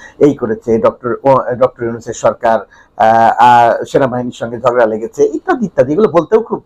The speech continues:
রুচিতে বাধে। কাল্পনিক, কাল্পনিক মানে কি? ইউটোপিয়ান, মানে যেটা পৃথিবীতে কোথাও নাই, বাংলাদেশে কোথাও ঘটছে না,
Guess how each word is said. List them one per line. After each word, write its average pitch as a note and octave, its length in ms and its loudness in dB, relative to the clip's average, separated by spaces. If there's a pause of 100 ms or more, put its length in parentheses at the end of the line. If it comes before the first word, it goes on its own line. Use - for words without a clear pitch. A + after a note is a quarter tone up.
রুচিতে C#3 340 -6
বাধে। - 300 -8 (760)
কাল্পনিক, D3+ 440 -2 (1040)
কাল্পনিক F#3 440 -2
মানে A2+ 180 -4
কি? G#2+ 100 -12 (280)
ইউটোপিয়ান, G#3+ 600 2 (120)
মানে C3 180 -6
যেটা E3 200 -8
পৃথিবীতে - 380 -12
কোথাও G3 280 -2
নাই, D3 240 -2
বাংলাদেশে D3+ 440 -6
কোথাও D#3+ 240 -4
ঘটছে D3 340 -6
না, A#2+ 160 -4